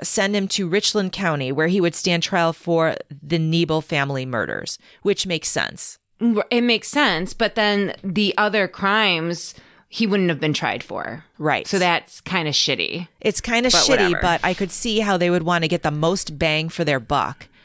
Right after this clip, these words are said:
Speaker 1: And here you have the Niebel family murders are three crimes in one. And so if you're gonna
Speaker 2: I hear
Speaker 1: prosecute,
Speaker 2: ya.
Speaker 1: let's choose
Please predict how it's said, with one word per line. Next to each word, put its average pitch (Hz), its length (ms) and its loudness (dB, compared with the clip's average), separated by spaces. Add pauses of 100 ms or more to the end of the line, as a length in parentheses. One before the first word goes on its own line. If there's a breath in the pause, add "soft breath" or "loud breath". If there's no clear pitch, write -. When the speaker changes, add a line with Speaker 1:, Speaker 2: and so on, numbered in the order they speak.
(260 soft breath)
Speaker 1:
And 160 140 -2
here 196 200 2
you 190 240 2
have 160 440 2
the 156 100 -2
Niebel 175 340 0
family 156 680 0
murders 160 540 2
are 156 160 0
three 170 920 -2
crimes 147 420 0
in 135 160 0
one. 90 440 -2 (200)
And 165 100 -4
so 185 80 2
if 160 80 0
you're 180 100 2
gonna 175 140 0
Speaker 2:
I - 20 -6
hear - 40 -8
Speaker 1:
prosecute, 180 540 2 (140)
Speaker 2:
ya. 139 40 -4
Speaker 1:
let's 156 300 -2
choose 147 580 -2